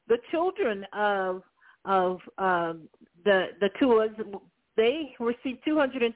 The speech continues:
twenty-five thousand apiece for their appearance or their contribution to the movie, and two point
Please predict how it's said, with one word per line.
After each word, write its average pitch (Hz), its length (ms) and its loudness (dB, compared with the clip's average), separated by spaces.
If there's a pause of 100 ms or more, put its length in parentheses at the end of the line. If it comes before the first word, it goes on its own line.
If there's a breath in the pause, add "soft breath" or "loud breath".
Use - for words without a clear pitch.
twenty-five 247 680 0 (500 soft breath)
thousand 233 420 2
apiece 302 380 -4 (100)
for 208 120 -12
their 240 240 2
appearance 208 500 -4 (140)
or 208 260 0
their 196 180 -2
contribution 226 840 -6
to 226 60 -2
the 196 100 -4
movie, 196 460 -6 (280 soft breath)
and 214 220 0
two 285 100 0
point 240 340 0